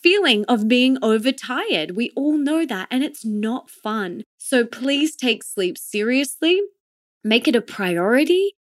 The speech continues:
and don't ever compromise on it, because when we are overtired, that's when stress creeps in. So number four, the fourth way to decrease stress is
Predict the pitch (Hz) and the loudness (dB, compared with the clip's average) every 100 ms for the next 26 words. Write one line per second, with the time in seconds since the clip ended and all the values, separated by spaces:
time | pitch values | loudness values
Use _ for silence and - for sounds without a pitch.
0 | _ 240 240 233 226 - - _ _ _ | _ 2 4 4 0 -4 -14 _ _ _
1 | _ _ - 311 403 415 381 381 - 330 | _ _ 0 2 2 0 -2 -2 -2 -2
2 | 330 285 214 190 180 170 165 156 - 226 | -2 -2 0 -2 -2 -6 -6 -8 -10 -10
3 | - 226 220 - _ _ _ 208 262 311 | -4 -2 -2 -6 _ _ _ 0 2 4
4 | 349 349 262 269 254 - 226 233 226 202 | 4 2 2 0 0 -2 -2 -2 -2 -2
5 | 208 233 - 220 220 - - 180 180 - | -4 -6 -4 -2 -2 -4 -4 -2 -2 -4
6 | - _ - - 170 160 - - _ 165 | -14 _ -10 -4 -2 -4 -8 -18 _ -10
7 | 143 147 - 160 _ _ _ _ _ - | -10 -10 -14 -18 _ _ _ _ _ 2
8 | 254 254 285 339 381 - 349 320 208 214 | 4 6 4 4 2 2 2 4 4 2
9 | 202 - 277 302 339 285 269 294 247 208 | -4 -2 2 4 2 0 2 4 4 2
10 | 202 175 247 285 285 - 285 285 - - | -6 0 2 2 0 -6 0 0 -2 -8
11 | - 220 220 - - 220 214 202 | 0 0 0 -4 -4 0 0 -2